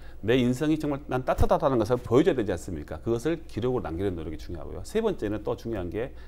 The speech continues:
창의력입니다. 어, 창의력이, 내가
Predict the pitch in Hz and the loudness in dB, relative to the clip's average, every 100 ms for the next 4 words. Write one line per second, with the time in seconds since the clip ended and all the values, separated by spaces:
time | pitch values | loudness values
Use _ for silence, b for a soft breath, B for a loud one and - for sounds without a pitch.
0 | B - - 220 190 98 71 78 76 - | B -8 -6 -2 -2 -2 -6 -10 -12 -12
1 | - B B B B - 82 82 - 190 | -14 B B B B -10 -8 -8 -8 -4
2 | 226 220 180 135 123 98 101 - 147 165 | -2 -2 2 2 0 -4 -8 -4 0 4
3 | 160 117 | 4 2